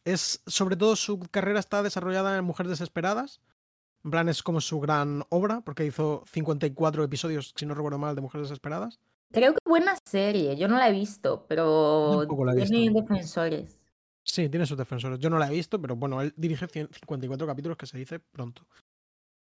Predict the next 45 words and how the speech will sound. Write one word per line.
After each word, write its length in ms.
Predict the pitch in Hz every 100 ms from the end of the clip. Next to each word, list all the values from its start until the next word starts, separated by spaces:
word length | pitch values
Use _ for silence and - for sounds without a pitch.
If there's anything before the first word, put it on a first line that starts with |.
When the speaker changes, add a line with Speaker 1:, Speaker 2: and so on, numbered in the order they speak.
| _
Speaker 1:
Eh, 320 | 143 139 131 123 123 -
y 100 | 175
nada, 220 | 180 170
pero 160 | 147 147
bueno, 180 | 156
y 40 | 147
luego 200 | 160 160
pues 120 | 147
capítulos 420 | 135 131 143 135
sueltos, 260 | 139 127 143
pues, 160 | 120
de 160 | 120 131 -
las 160 | 123
típicas 320 | - 123 117
series 160 | - 117
de 60 | 113
las 80 | 117
que 40 |
estamos 220 | - 117
hablando 200 | 120 120
siempre. 280 | 113 165 196
Sigue 260 | - 147 135
trabajando 500 | 139 127 - 143 135
bastante 400 | 117 - 165 190
en 140 | 143
series 260 | - 147 143
que 80 | 135
a 40 |
mí 100 | 131
ni 160 | 135 143
me 120 | 120
suenan, 340 | - 165 208 - _ _ _ _ -
pero 140 | 160
Speaker 2:
Ujú. 120 | -
Speaker 1:
bueno, 180 | 117 156 -
sigue 180 | 135 127
trabajando. 420 | 123 113 120 120 _ _ _ _ _ _ _ _ _ _ _
¿Quieres 440 | 180 165 143 -
comentarme 380 | - 151 147 151
la 80 | 139
sinopsis? 580 | 143 180 - 220 - - _ _ - - -
Speaker 2:
Te 100 | 180
comento 340 | 170 170 170
la 140 | 165
sinopsis, 680 | 160 151 170 208 240 - -